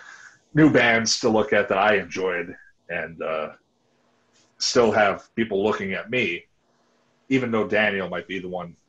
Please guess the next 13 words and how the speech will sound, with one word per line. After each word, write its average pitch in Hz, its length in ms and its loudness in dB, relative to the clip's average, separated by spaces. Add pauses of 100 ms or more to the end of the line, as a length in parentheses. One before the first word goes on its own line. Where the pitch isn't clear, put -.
(140)
speaking 92 520 -8 (420)
the 85 340 -12
attention, 85 520 -12 (280)
you 87 60 -10
know, 78 140 -8
in 80 60 -14
the 80 80 -14
ring. 78 300 -10 (480)
So 120 200 0
it 123 40 0
wasn't 135 420 4 (280)
until, 117 260 2
like, 107 280 2